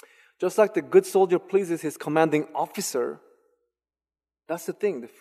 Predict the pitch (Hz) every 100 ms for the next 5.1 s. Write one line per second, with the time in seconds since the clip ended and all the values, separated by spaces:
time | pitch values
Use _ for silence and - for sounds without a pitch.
0 | _ - - 220 - 220 196 147 147 -
1 | _ - 220 180 156 151 - 151 185 175
2 | 156 180 185 156 117 - - - - 208
3 | 226 220 - 180 202 208 190 165 156 196
4 | 165 165 - 180 180 160 123 156 156 139
5 | 139